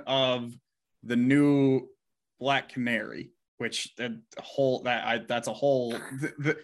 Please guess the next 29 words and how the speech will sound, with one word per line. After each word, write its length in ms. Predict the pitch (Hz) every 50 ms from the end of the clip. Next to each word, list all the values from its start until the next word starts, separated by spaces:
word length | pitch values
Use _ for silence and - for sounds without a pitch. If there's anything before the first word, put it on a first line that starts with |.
| - _ _ -
there's 140 | 127 131 127
a 60 | 165
whole 180 | 156 170 170 -
five 240 | - 156 147 139 -
seasons 340 | - 156 135 123 135 120
worth 160 | 123 127 123 -
of 60 | -
story 280 | - - 139 120 110
behind 300 | - - 202 - 117 113
that. 200 | 113 113 113 117 - -
Um, 460 | 143 147 139 139 131 127 127 120 120 - - - _ _ _ _ _ -
he's 260 | 135 139 175 190 165
presumed 400 | - 196 170 135 175 170 160 143
dead, 280 | 147 143 139 139 139 131
but 100 | 131 -
then 100 | 131 127
he 100 | 131 120
comes 200 | - 117 117 113
back 360 | 110 120 120 120 117 113 -
because 480 | 117 110 110 117 110 110 107 - - -
he, 260 | - 117 117 117 120 117
he 140 | - - 127
got 180 | 113 139 135 131
shot 240 | - 175 175 170 -
in 40 |
the 60 | 135 143
eye 180 | 143 147 147
during 520 | 131 127 143 139 143 143 139 131 127 120 113
the, 380 | 127 123 120 120 113 110 113